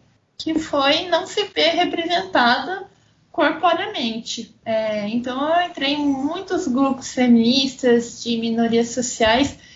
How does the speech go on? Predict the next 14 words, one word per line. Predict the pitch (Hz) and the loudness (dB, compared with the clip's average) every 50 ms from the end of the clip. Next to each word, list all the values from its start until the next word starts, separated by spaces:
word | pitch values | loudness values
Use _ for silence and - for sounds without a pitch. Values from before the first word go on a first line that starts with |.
| - _ _ | -20 _ _
exatamente | - 247 311 302 - 349 311 294 302 294 302 - - - | 0 0 0 2 2 -2 0 0 -2 -2 -2 -4 -6 -8
por | - 330 320 320 | -4 -4 -4 -2
causa, | - 311 285 285 294 294 330 330 330 - - - _ _ _ _ _ _ _ _ | 0 2 2 2 2 2 0 0 0 -2 -10 -20 _ _ _ _ _ _ _ _
é, | - 247 247 247 240 240 233 233 240 233 | -2 0 2 4 6 6 6 6 4 4
do | 208 - 403 381 | 2 -2 -4 0
meu | 330 330 - - | 0 0 0 0
psicológico | - 403 - - - 339 - - - 370 330 285 262 254 254 262 254 - - - - | -4 -8 -6 -6 -10 -10 -10 -8 -4 0 2 4 4 4 4 2 2 -2 -6 -4 2
mesmo. | 240 240 233 208 208 202 202 208 196 190 185 185 - - - - _ _ _ _ - | 2 2 4 4 0 0 0 0 0 0 -2 -4 -10 -20 -20 -20 _ _ _ _ -10
É, | - 214 | -6 -4
e | 214 208 208 208 208 202 202 202 214 240 | -2 -2 0 0 2 2 0 2 2 2
na | 262 285 302 285 | 4 4 4 4
época, | 262 269 302 339 339 330 - - 240 - - - 233 208 | 2 2 2 2 0 -2 -6 -12 -12 -12 -6 -4 -2 0
eu | 214 233 | 0 0
lembro | 247 247 240 285 330 320 - | 2 2 2 2 2 0 -2